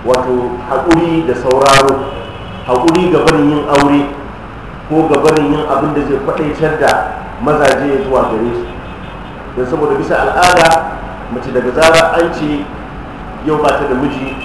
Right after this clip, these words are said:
mijinta ya rasu, to shi kenan kuma sai ka ga maza suna ƙoƙarin su ga yaya take.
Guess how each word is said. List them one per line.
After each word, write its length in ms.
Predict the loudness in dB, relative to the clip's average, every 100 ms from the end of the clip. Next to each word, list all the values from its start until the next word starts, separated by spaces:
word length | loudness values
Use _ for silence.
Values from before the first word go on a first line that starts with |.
| -10
mijinta 400 | -6 -6 -2 0
ya 80 |
rasu, 400 | 2 2 0 -2 -4 -6 -10 -10 -10 -10 -10
to 80 | -10
shi 160 | -8 -4
kenan 320 | 0 2 0
kuma 560 | 0 2 2 0 -6 -8 -10 -10
sai 80 | -8
ka 100 | -6 0
ga 160 | 4 6 6 2 -2
maza 240 | -2 2 2
suna 200 | 2 0
ƙoƙarin 360 | -2 -2 -2 -2
su 120 | -4 0
ga 360 | 4 4 2
yaya 320 | 0 0 0
take. 200 | 0 -6